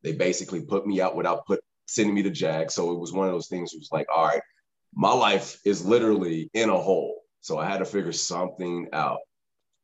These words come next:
But my mom was like, she caught me one day. So I happened to go to her house. It was in the middle of the day, random. I didn't have nothing to do,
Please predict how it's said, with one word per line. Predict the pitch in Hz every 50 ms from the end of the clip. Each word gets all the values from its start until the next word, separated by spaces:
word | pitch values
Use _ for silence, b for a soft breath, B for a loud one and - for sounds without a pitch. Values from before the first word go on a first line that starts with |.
| _ _ _ _ _ _ _ _ -
But | 82 80
my | 80 80 80
mom | 85 95 104 110 107 95
was | 90 - 87
like, | 85 80 76 - - - - _ _ -
she | - 101 80
caught | - 113 110 - 95
me | 87
one | 78 73 71 67 -
day. | 60 53 53 55 - - _ _ _ _ _ _
So | - - 73
I | 73 76
happened | 85 95 92 - 71 80 82 80 80 71 69 69
to | - 80 76 73 71 67 67 67 - - _ _ _ _ _ _ _ _ _ _ _ _ _ _ _ -
go | 107 120 120
to | - 143
her | 127 123 113
house. | 98 95 85 82 80 80 80 - - - - _ _ _ _ _ _ _ _ _ _ _ -
It | 67
was | 67 - 73
in | 71
the | 71
middle | 78 101 120 127 127
of | 123
the | 120
day, | 95 85 95 85 80 78 78 76 76 - - _ _ - -
random. | 98 98 98 92 85 82 82 82 80 - -
I | 76 73
didn't | 71 69 69
have | 82 76 71 69 69
nothing | 71 73 76 78 87 95 95 101 101 101 101 98
to | 101 - 92 80
do, | 76 92 90 90 78 69 -